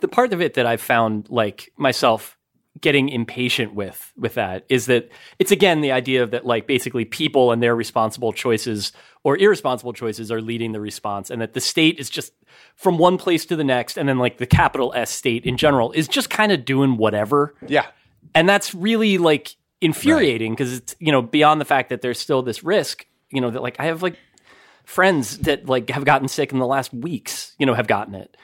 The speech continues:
Speaker 1: Like, it's not done.
Speaker 2: Right.
Speaker 1: But it's the
Speaker 2: That's
Speaker 1: sort of
Speaker 2: the
Speaker 1: thing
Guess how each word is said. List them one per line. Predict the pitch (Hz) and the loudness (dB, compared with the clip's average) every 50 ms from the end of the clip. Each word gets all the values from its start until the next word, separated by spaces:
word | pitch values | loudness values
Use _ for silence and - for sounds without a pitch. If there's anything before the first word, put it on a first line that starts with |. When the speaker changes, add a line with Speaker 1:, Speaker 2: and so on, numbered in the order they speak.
| - - _ _ - | -20 -20 _ _ 0
Speaker 1:
Like, | 185 160 | 2 2
it's | 180 - - | 2 2 2
not | 254 247 151 117 - | 0 0 -2 -6 -6
done. | - 139 131 127 123 87 87 92 107 - _ _ _ _ _ - | -4 0 0 0 0 -2 -6 -14 -18 -20 _ _ _ _ _ 2
Speaker 2:
Right. | 151 202 226 196 151 | 4 6 6 6 4
Speaker 1:
But | 190 180 | 2 0
it's | 185 - | 0 -2
the | 220 | -4
Speaker 2:
That's | 226 - | 0 2
Speaker 1:
sort | 214 214 202 | 4 4 4
of | 180 | 4
Speaker 2:
the | 190 | 2
Speaker 1:
thing | 208 202 202 | 2 0 -4